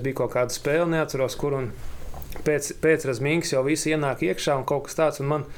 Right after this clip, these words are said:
kaut kā toalet-, savaidzējās baigi čurāt, un es ieju toaletē,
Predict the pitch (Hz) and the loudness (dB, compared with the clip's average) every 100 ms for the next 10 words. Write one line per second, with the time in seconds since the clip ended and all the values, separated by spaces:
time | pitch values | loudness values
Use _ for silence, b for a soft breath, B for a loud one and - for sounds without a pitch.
0 | b b - 139 135 131 185 190 143 143 | b b -2 0 0 2 4 4 4 0
1 | 139 - - - - 156 147 127 131 127 | -8 -8 -10 -4 0 2 4 2 0 2
2 | 147 139 - 175 151 139 135 156 160 143 | 2 0 2 2 2 0 -2 2 2 2
3 | 165 185 170 139 | 2 2 4 2